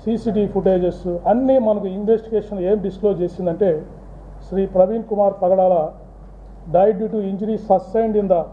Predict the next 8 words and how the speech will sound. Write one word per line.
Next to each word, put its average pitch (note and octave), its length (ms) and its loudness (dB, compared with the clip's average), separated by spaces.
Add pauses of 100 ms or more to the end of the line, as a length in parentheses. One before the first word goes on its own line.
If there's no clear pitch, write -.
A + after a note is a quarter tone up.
(140)
self G#3+ 180 0 (100)
road G3 220 0
accident A3 320 -4 (640)
under F#3+ 180 0
the G3 140 4
influence G3+ 440 0
of A3+ 60 -2 (120)
ethyl G3+ 220 2